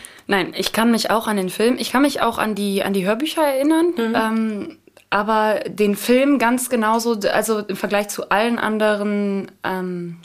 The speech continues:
Speaker 1: Filmen von ihr oder
Speaker 2: Mhm.
Speaker 1: Büchern von ihr, muss ich auch sagen, fand ich Carlsson schon so ein bisschen, dass ich, dass ich dazu auch überhaupt keine wirkliche Verbindung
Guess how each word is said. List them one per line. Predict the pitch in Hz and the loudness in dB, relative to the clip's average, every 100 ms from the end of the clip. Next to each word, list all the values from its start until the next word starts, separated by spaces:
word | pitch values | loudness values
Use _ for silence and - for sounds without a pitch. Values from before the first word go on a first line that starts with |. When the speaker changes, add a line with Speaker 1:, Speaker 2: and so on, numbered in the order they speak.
| - - | -20 -20
Speaker 1:
Filmen | - 202 233 | -4 0 0
von | 240 226 220 | 0 -2 -2
ihr | 214 220 208 | -2 0 0
oder | 196 185 180 | 0 0 0
Speaker 2:
Mhm. | 175 | -2
Speaker 1:
Büchern | 208 226 202 | -2 -2 -2
von | 196 | -4
ihr, | 180 190 190 | -2 0 0
muss | 190 214 | -2 -4
ich | 208 | 0
auch | 190 | -2
sagen, | 190 - 180 185 185 | 0 -2 0 -2 -4
fand | 208 180 | -4 -4
ich | 196 - | -4 -2
Carlsson | 180 185 185 185 185 | -2 -2 -2 -2 -2
schon | 190 190 | -2 -2
so | 190 | -2
ein | |
bisschen, | 185 196 196 | -2 -2 0
dass | 190 196 | 0 -2
ich, | - - - - | -6 -10 -10 -2
dass | 233 | 0
ich | 302 | 2
dazu | 262 254 | 2 4
auch | - 202 | 2 2
überhaupt | 196 190 190 | 2 2 0
keine | - 190 175 | -4 -2 -2
wirkliche | 170 175 170 | -4 -4 -4
Verbindung | 175 160 165 160 156 156 | -4 -2 -2 0 -2 -4